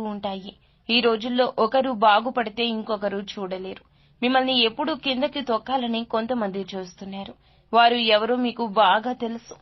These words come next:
ఒకవేళ మీకు నరదృష్టి తగిలితే బద్ధకంగా ఉండడం, ఒకవేళ మీకు నరదృష్టి తగిలితే బద్ధకంగా ఉండడం, ఏ పని చేయకపోవడం, మనసు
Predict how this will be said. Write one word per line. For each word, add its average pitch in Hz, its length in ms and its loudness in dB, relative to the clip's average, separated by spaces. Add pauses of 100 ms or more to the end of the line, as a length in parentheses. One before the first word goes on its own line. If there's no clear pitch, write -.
(300)
ఒకవేళ 269 440 6
మీకు 269 320 -2
నరదృష్టి 233 640 0
తగిలితే 208 500 -4 (380)
బద్ధకంగా 220 600 2 (140)
ఉండడం, 208 380 -4 (1000)
ఒకవేళ 330 480 4
మీకు 302 340 2
నరదృష్టి 240 680 0
తగిలితే 214 500 0 (140)
బద్ధకంగా 214 640 2 (140)
ఉండడం, 208 340 -6 (200)
ఏ 208 140 2
పని 220 340 0
చేయకపోవడం, 208 800 -6 (380)
మనసు 285 380 2